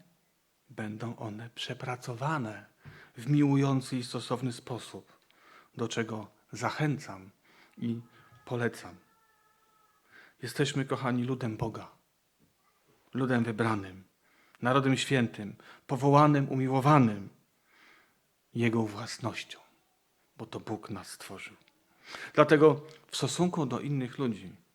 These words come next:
powinniśmy się kierować serdecznym współczuciem i dobrocią. Niechaj nie będzie waszym celem robienie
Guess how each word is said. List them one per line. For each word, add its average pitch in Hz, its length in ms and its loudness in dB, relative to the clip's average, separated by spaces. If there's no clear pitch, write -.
powinniśmy 117 560 -4
się 107 200 -4
kierować 107 540 -4
serdecznym 123 760 -2
współczuciem 104 720 -12
i - 20 -14
dobrocią. 101 520 -12
Niechaj 147 600 10
nie 127 140 4
będzie 139 320 6
waszym 131 340 4
celem 113 560 4
robienie 120 720 2